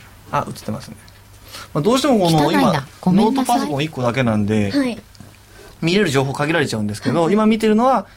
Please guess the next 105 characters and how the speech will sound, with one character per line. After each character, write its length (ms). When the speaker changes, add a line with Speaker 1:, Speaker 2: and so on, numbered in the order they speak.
Speaker 1:
え 120
ー、 80
ド 120
ル 120
円、 200
え 220
ー、 40
一 100
分 260
足 200
に、 360
Speaker 3:
は 100
い。 100
Speaker 1:
え 480
ー、 60
ユ 160
ー 20
ロ 140
ド 140
ル、 60
一 80
分 200
足、 200
ユ 100
ー 40
ロ 180
円、 180
一 180
分 120
足。 260
Speaker 3:
う 40
ん。 20
Speaker 1:
ユ 160
ー 20
ロ 100
と 120
ド 120
ル 100
と 140
円 360
の、 220
え 120
ー、 40
三 140
つ 100
の 100
組 140
み 80
合 20
わ 60
せ 80
を 100
一 80
分 220
足 100
で 80
見 160
つ 160
つ、 400
Speaker 3:
う 40
ん。 180
Speaker 1:
え 340
ー、 40
ダ 140
ウ 80
も 120
見 120
て 120
る。 80
で、 100
こ 80
れ 80
ま 140
あ 40
見 140
て 80
も 80
ら 60
う 20
と 80
分 80
か 80
る 60
通 100
り、 60
ダ 120
ウ 60
と 60
大 140
体 40
同 200
じ 80
動 120
き 80
す 80
る 60
じ 60
ゃ 40
な 80
い 40
で 100
す 80
か。 140
Speaker 3:
は 120
い。 80